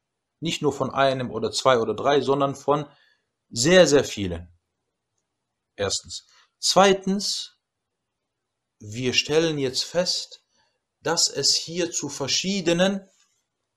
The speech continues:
Ansichten gekommen ist. Und es ist sel-, es kommt selten vor, dass es so zu Unstimmigkeiten kommt in Bezug von einem, in Bezug auf einen Hadith,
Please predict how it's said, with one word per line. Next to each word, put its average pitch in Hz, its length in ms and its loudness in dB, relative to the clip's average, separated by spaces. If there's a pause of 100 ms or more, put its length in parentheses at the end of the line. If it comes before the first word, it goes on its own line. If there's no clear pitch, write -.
(600)
Ansichten 143 540 2
gekommen 104 400 -4
ist. - 280 -10
Und 117 320 -14 (760)
es 127 200 2
ist 120 240 2
sel-, 214 420 8
es - 160 -2
kommt 135 220 0
selten 190 480 6
vor, - 600 0
dass 135 260 -2
es - 260 -4
so 196 800 0 (120)
zu 190 640 4 (360)
Unstimmigkeiten 139 960 2
kommt 185 380 -6 (140)
in 139 120 -8
Bezug 170 380 -6
von 135 140 -4
einem, 127 320 -2 (140)
in 131 100 -6
Bezug 123 300 0
auf 139 120 2
einen 117 240 -6
Hadith, 110 400 -4